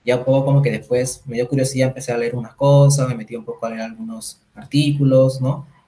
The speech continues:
En ese momento todavía no estaba como que tan metido en redes sociales, por ejemplo, ¿no? Así que no había como que mucho contacto con más gente, ya más fue un poco la experiencia, ¿no?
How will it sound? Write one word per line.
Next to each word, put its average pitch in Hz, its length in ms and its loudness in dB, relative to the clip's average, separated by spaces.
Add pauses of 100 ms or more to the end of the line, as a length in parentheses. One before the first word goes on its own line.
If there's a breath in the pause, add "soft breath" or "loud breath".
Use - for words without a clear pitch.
(100)
En 127 100 2
ese 143 140 6
momento 147 340 2
todavía 123 240 2
no 131 60 2
estaba 131 300 0
como 131 180 0
que - 100 -6
tan 117 140 -6
metido 120 220 -2
en 120 40 -2
redes 123 120 0
sociales, 120 280 -6
por - 120 -12
ejemplo, 107 500 -8
¿no? 107 100 -16
Así 107 180 -14
que 120 100 -8
no 113 80 -8
había 117 160 -6
como 120 160 -10
que 120 100 -14
mucho 107 260 -6
contacto 113 380 -10
con 107 120 -12
más 135 120 -8
gente, 123 440 -4 (380 soft breath)
ya 113 120 -2
más 127 180 2
fue 127 140 -2
un 127 120 -2
poco 131 180 -2
la 123 60 2
experiencia, 113 560 -4
¿no? 135 220 -12